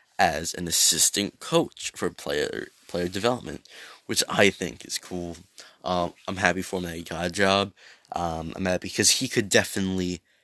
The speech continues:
help grow some of these players like Aaron Naismith, Peyton Pritchard, um, these younger dudes like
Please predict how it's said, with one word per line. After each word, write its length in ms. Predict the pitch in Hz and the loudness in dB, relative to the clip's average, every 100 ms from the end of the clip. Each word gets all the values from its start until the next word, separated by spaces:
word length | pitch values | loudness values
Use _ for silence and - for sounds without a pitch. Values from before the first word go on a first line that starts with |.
| _ - | _ -6
help 360 | - 90 - | -2 -2 -2
grow 220 | - 95 | 2 2
some 180 | 90 90 | 4 0
of 40 | 90 | -2
these 120 | 82 | -4
players 360 | - 87 85 | -2 -2 0
like 180 | 90 92 | -4 -4
Aaron 200 | 87 90 | -4 -6
Naismith, 560 | 85 87 - 98 87 - | -4 -2 -2 -2 -4 -4
Peyton 260 | 101 82 | -6 -6
Pritchard, 500 | - 101 - 95 87 - - - _ | -6 -4 0 0 0 -6 -20 -20 _
um, 440 | - 82 78 80 - - - _ - _ - | -8 -6 -6 -10 -18 -20 -20 _ -20 _ -18
these 200 | - 92 | -8 -2
younger 300 | 87 95 95 | 2 2 2
dudes 400 | 95 101 104 90 | 2 4 4 4
like 280 | 90 87 82 | 2 2 0